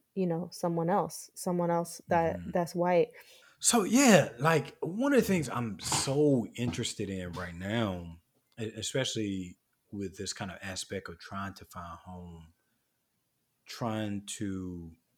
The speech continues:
Speaker 2: be at home in ourself, at home in the world,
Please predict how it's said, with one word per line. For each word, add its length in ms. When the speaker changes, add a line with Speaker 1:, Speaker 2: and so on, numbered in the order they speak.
Speaker 2:
be 180
at 80
home 380
in 80
ourself, 800
at 360
home 400
in 80
the 60
world, 600